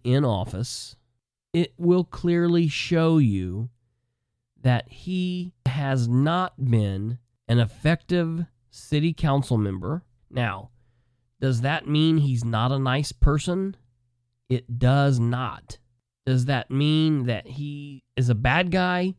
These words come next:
It does not. And that's what we're focusing on today. And here's why I say that. I say that because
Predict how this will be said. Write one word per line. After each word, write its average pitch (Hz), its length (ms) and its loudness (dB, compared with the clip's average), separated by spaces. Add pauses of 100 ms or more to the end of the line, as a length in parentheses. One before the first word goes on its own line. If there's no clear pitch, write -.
(320)
It 147 240 -8
does 160 280 0
not. 165 540 -2 (340)
And 139 200 4
that's 226 260 2
what 208 240 2
we're 160 140 0
focusing 143 600 0
on 104 200 -4
today. 92 420 -14 (220)
And 175 160 2
here's 226 360 2
why 196 200 0
I 156 160 0
say 160 340 -2
that. - 260 -8 (260)
I 139 140 0
say 285 380 0
that 131 340 -2
because 104 840 -2